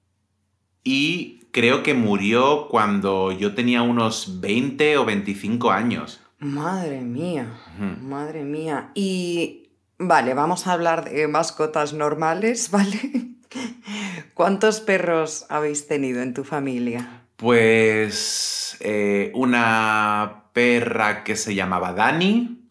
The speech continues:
Speaker 2: Ujú.
Speaker 1: Eh, <laughs> sí.
Speaker 2: Como, como nuestra amiga Daniela.
Speaker 1: Sí. To-, <laughs> cierto.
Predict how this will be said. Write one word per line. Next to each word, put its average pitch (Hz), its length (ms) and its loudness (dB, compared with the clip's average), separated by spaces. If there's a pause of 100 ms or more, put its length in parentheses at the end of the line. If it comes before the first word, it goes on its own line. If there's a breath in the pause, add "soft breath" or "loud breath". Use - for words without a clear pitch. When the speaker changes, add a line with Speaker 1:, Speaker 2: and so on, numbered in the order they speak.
Speaker 2:
Ujú. 151 520 -6 (340)
Speaker 1:
Eh, 92 1500 0 (280)
<laughs> - 240 -14
sí. - 280 -2
Speaker 2:
Como, 180 540 2
como 165 260 2
nuestra 156 380 2
amiga 147 320 2
Daniela. 170 480 -2 (240)
Speaker 1:
Sí. - 1600 -4 (1400 loud breath)
To-, 151 120 6 (340)
<laughs> 233 760 2
cierto. 101 460 2